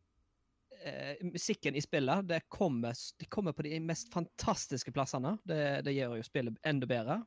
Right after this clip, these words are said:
for så vidt. Men, eh, musikken som kommer er så fantastisk.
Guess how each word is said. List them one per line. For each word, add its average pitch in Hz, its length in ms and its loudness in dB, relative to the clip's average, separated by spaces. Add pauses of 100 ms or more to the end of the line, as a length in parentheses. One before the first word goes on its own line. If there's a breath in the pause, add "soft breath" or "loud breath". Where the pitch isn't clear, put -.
for 156 100 -10
så 147 120 0
vidt. 202 260 -2
Men, 139 360 2 (240)
eh, 135 240 -4
musikken 139 440 -4
som 127 100 -6
kommer 123 260 -2
er 135 240 -2
så - 280 -6
fantastisk. - 720 -8